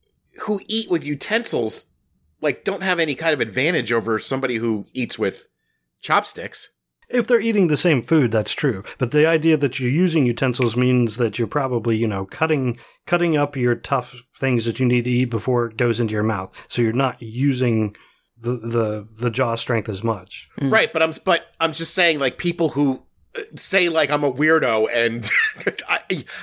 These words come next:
Speaker 1: I cut my shit bigger than most people and I'm actually tearing into it, I'm not gonna survive any longer than anybody else to pass my genes on.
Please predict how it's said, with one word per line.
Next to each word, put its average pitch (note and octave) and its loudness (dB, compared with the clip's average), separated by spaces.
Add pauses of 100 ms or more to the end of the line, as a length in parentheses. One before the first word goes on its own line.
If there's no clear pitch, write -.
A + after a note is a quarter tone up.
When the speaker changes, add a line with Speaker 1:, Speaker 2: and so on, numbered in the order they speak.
(120)
Speaker 1:
I D3 2
cut - -2
my D3 0
shit A2+ -2
bigger C#3+ 2
than A#2 0
most B2 0
people F3 0
and B2 0
I'm A2+ 2
actually A#2 -2
tearing A2+ 0
into C3 -2
it, F#3+ 0 (500)
I'm A3 4
not C#4 2
gonna F3 -2
survive C#3 2
any A#2+ -2
longer B2+ 0
than A#2 -2
anybody A#2 0
else D#3 0
to - -12
pass B2 -2
my A2+ 0
genes G2 -8
on. F2+ -6